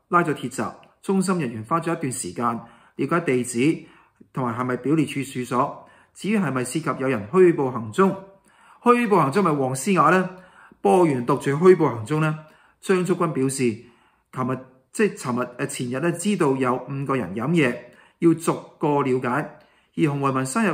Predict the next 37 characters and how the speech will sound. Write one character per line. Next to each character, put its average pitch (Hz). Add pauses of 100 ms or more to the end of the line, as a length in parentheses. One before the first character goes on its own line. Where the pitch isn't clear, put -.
(160)
派 147
對 143
嘅 135
確 147
實 131
數 143
字， 135 (440)
張 208
竹 196
君 190
表 151
示 143 (440)
冇 143
確 160
實 -
嘅 135
數 135
字， 127 (340)
又 151
冇 151
多 196
一 202
兩 143
個， 147 (200)
有 113
可 110
能 -
嘅。 113 (1200)
所 -
以 151
呢 151
點 127
呢， 143 (220)
都 175
睇 131
到 120
呢， 143